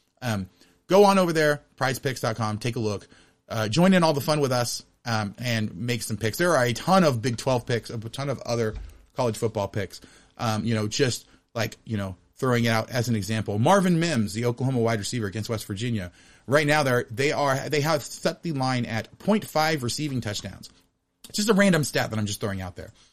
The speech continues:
Um, you know, they have a ton of both current Kansas, or I'm sorry, current Big twelve teams and also future, uh, Ben Bryant, the Cincinnati quarterback,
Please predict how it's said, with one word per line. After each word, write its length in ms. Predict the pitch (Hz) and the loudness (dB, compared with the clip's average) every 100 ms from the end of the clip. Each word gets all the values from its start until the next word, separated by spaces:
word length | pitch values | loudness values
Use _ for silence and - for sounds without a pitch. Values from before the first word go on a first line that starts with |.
| _ _ - | _ _ -6
Um, 280 | 120 104 90 _ - | -2 -2 -4 _ -8
you 80 | 120 | -2
know, 80 | 139 | 0
they 80 | |
have 200 | 156 151 - | 2 0 -2
a 120 | 135 | -6
ton 420 | - - 147 143 | -6 -6 -2 -2
of 340 | 117 120 107 - _ _ _ _ - | -2 -2 -4 -6 _ _ _ _ -20
both 520 | 113 143 151 147 - _ _ | 0 6 6 6 -2 _ _
current 340 | - 214 196 - | 2 4 4 0
Kansas, 400 | 175 165 151 - | -2 -2 0 2
or 100 | 139 | 2
I'm 120 | 123 | 2
sorry, 200 | 127 107 | -2 -2
current 520 | - 220 208 175 113 | 2 4 4 0 -2
Big 180 | 165 160 | -2 0
twelve 540 | - 156 156 143 156 | 0 2 4 2 -2
teams 380 | - 156 147 135 | -6 -4 -4 -4
and 160 | 127 135 | -2 0
also 300 | 165 175 156 | 0 0 -2
future, 500 | 165 147 120 104 - - - - | -4 -4 -2 -4 -6 -20 -20 -6
uh, 160 | 117 110 | -2 0
Ben 200 | 135 135 | 0 0
Bryant, 300 | 123 135 110 | 0 0 -2
the 80 | 113 | -4
Cincinnati 420 | 127 - 120 110 | -6 -4 -4 -4
quarterback, 540 | - 135 113 101 - | -4 -2 -2 -2 -6